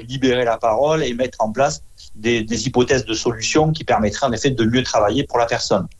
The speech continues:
Si je reviens sur mon exemple, euh, en gros, ce qu'on avait, euh, ce qu'on avait repéré, c'est une diminution de la vitesse de traitement de la, de l'information. Par exemple, il fallait lui répéter plusieurs fois une consigne afin qu'il puisse la réaliser.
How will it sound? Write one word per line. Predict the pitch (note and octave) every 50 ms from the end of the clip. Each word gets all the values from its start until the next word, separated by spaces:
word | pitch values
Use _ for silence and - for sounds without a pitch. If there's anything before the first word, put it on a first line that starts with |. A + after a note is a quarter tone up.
| - - - - - - - - - - - - -
Si | - -
je | A#2 B2+
reviens | A2+ B2 A#2+ C3 B2+
sur | B2 - A#2
mon | B2 B2 B2+ B2
exemple, | A#2+ A2+ D3 D#3+ E3 D#3+ - - -
euh, | G#2+ A2 G#2+ G2 F#2+ - F#2 F#2+
en | A2
gros, | A2+ A2+ C#3+ D#3 D#3+ D#3+
ce | D#3+
qu'on | - A#2+ A2+
avait, | A2+ G#2+ A2+ A#2 A2+
euh, | A2 G#2+ G#2 G#2 G#2
ce | - -
qu'on | - A2+
avait | A2+ G#2+ A2 A#2
repéré, | A2 A#2+ A#2+ - B2+ A#2 C3 C#3+ D#3+ D#3
c'est | D#3 - A2
une | G#2+ G#2 - - -
diminution | - - C#3 C#3 C#3 C#3 - D#3 C#3
de | B2+ A#2
la | A2+
vitesse | A2 A2 - - D3+ E3+ - - - - - - - - - - - -
de | G#2+ G#2
traitement | - A#2 A2 G#2+ - A2 A2+
de | A2
la, | A2 A2 A2+
de | A2 G#2 A2
l'information. | A2+ A2 G#2+ - G#2+ G#2 G#2+ G#2 - D#3+ D#3+ D#3+ D#3+ - - - - - - -
Par | F2+ F2+
exemple, | G#2 A#2 C3 B2+ -
il | -
fallait | A2 G#2+ A2+
lui | A2 A2
répéter | A2 A#2 A#2 B2 A2+ - C3 C3+ C3+
plusieurs | - - B2 A2+ B2 B2
fois | - - B2+ B2+ B2+ C3+
une | C3 A#2 G#2+ -
consigne | - A2+ G#2+ - - C#3 A#2+
afin | G2+ - A#2
qu'il | A2+ - G#2
puisse | - - - -
la | A2+ G#2
réaliser. | G2 G2 G2 G2+ F#2+ G2 C#3 D#3 D#3